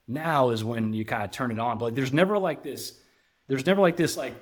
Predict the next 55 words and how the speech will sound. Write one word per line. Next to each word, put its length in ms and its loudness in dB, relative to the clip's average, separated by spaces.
force 420 4
that, 280 -4
field 240 6
that 100 2
you 100 -6
walk 340 0
through 160 2
and 80 0
all 100 2
of 80 -4
a 20 -12
sudden 220 -4
you, 100 -12
like, 180 -12
know 220 -6
you're 160 -12
in 160 -8
combat 540 -4
and, 120 -8
like, 220 -8
now 240 -4
you're 140 -2
ready 180 -2
to 80 -6
go. 320 0
It's, 200 -2
like, 120 -2
kind 220 2
of 40 2
this 120 -4
really 360 0
weird 520 -2
feeling 540 8
of, 200 2
of, 260 -4
like, 320 -2
and, 160 -4
and 80 6
this 140 2
was, 160 6
you 80 -2
know, 60 2
you're 140 12
on 120 12
the, 200 8
you're 160 2
on 80 2
the 80 4
tarmac 480 4
at, 200 -2
in, 280 -6
in 120 -8
Bagram, 640 -4
and, 420 -2
and 560 -6